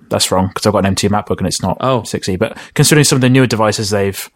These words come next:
Speaker 1: they've announced to six E, I'd imagine it probably is for future proofness, and especially at this
Speaker 2: Yeah,
Speaker 1: price
Speaker 2: you'd hope
Speaker 1: point as
Speaker 2: so.
Speaker 1: well. Yeah.
Speaker 2: I want to talk quickly before we take, we're gonna take a little break in a minute, and Jay's gonna do our first sponsor shot, spot of this episode, but, um,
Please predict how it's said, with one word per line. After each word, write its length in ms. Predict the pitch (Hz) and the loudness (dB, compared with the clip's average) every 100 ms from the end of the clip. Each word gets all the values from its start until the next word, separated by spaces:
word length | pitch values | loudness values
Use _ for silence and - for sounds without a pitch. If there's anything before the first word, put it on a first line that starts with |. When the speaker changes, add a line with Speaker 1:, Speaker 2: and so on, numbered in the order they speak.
| _ _ _ - | _ _ _ -2
Speaker 1:
they've 120 | 113 | 0
announced 320 | 101 98 87 - | 2 0 -2 -4
to 80 | |
six 300 | - 101 - | -2 -2 -2
E, 120 | 117 92 | 0 0
I'd 120 | 98 | 2
imagine 320 | 104 101 92 | 2 2 0
it 140 | 85 | -2
probably 260 | - 90 87 | -4 -2 -2
is 180 | 82 - | -2 -2
for 140 | 95 | -4
future 260 | - 90 - | -2 -2 -2
proofness, 460 | - 90 95 - | -4 -2 -4 -4
and 160 | - 120 | -2 0
especially 320 | 110 127 120 | 2 2 2
at 60 | 107 | 0
this 100 | 98 | -2
Speaker 2:
Yeah, 80 | 95 | 0
Speaker 1:
price 180 | 98 | -2
Speaker 2:
you'd 60 | - | -2
hope 100 | 101 | -2
Speaker 1:
point 140 | 87 | -2
as 80 | 95 | -2
Speaker 2:
so. 60 | 95 | 0
Speaker 1:
well. 160 | 87 - _ _ _ - | -2 -4 _ _ _ -4
Yeah. 320 | 135 127 131 | -2 0 -2
Speaker 2:
I 40 | |
want 180 | 147 220 | 0 0
to 80 | - | -2
talk 220 | 220 165 | -4 -2
quickly 260 | 175 147 135 | -4 -2 -2
before 400 | 131 123 131 127 | -2 -4 0 2
we 160 | 127 - 123 | 0 -2 -8
take, 240 | 120 120 113 | -6 -6 -6
we're 260 | 117 139 | -2 0
gonna 180 | 151 143 | 0 -2
take 220 | 117 120 | -4 -4
a 40 | 120 | 0
little 200 | 117 110 | 0 0
break 280 | 113 107 110 | -2 -2 -4
in 40 | |
a 40 | 104 | -4
minute, 180 | 104 | -2
and 100 | 104 | -2
Jay's 260 | 101 110 107 | 0 0 0
gonna 180 | 110 104 | -2 0
do 180 | 107 104 | 0 0
our 80 | |
first 220 | 95 101 95 | 0 -2 -2
sponsor 320 | - 127 101 | -2 -2 -2
shot, 280 | - - - | -6 -8 -8
spot 320 | - 85 - | -2 -2 -2
of 120 | - | -4
this 160 | 90 85 | -4 -4
episode, 400 | 76 - 95 123 | -6 -4 -4 -2
but, 340 | 147 - - - - - - - - | -2 -2 -6 -16 -18 -20 -20 -14 -6
um, 380 | 113 107 90 | -2 0 -2